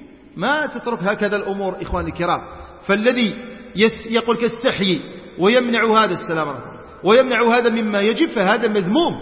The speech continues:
هذا مذموم، نسأل الله العافية. كمن رأى منكر،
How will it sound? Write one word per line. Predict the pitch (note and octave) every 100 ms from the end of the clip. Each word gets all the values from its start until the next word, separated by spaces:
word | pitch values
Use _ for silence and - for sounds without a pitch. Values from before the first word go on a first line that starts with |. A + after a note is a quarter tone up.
| - - - - - - C3+
هذا | F#3+ A#3+
مذموم، | A3+ F#3 C4+
نسأل | A#3 G3 F#3
الله | D#3+
العافية. | D3+ D3 - - G#4
كمن | F#4 C#4+ - - - -
رأى | B3 B3+
منكر، | B3 C#4 - G#3+